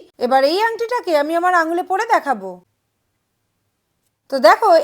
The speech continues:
এবারও এই আংটিটা আমার আঙুলে টাইট হয়ে বসেছে। তো দারুণ না এই হ্যাকটা? তো চলো নেক্সটটা দেখে নেওয়া যাক। এবার এই আংটিটা ছোট করার জন্য নিয়ে নেবো গ্লুগান। গ্লুগান দিয়েও যে আংটি ছোট করা যায় সেটা আমরা অনেকেই জানি না। তো চলো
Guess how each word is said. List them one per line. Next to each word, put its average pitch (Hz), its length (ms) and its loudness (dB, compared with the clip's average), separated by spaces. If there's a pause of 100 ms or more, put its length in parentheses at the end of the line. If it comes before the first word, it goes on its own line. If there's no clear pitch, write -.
এবারও 370 320 6
এই 415 80 -6
আংটিটা 392 380 -2
আমার 403 200 0
আঙুলে 381 220 -4 (100)
টাইট 349 220 0
হয়ে 349 200 -2
বসেছে। 240 380 -8 (160)
তো 262 100 -4
দারুণ 277 340 2
না 427 140 -4
এই 440 120 -4
হ্যাকটা? 453 340 -2 (240)
তো 262 80 -8 (100)
চলো 349 140 0 (120)
নেক্সটটা 349 380 -6
দেখে 302 160 -6
নেওয়া 240 300 -8
যাক। 185 140 -12 (240)
এবার 294 240 6
এই 415 80 -4
আংটিটা 403 400 -4
ছোট 403 180 -8 (120)
করার 440 200 2
জন্য 427 200 -4 (120)
নিয়ে 403 160 -6
নেবো 415 160 -4 (140)
গ্লুগান। 214 360 -4 (280)
গ্লুগান 277 440 -2
দিয়েও 427 240 -2
যে 415 60 -2
আংটি 392 340 0
ছোট - 120 -8 (120)
করা 440 240 0
যায় 269 200 2
সেটা 330 220 -4
আমরা 370 180 -2 (100)
অনেকেই 349 400 -6
জানি 269 220 -2
না। 208 120 -10 (260)
তো 247 100 -6
চলো 359 240 0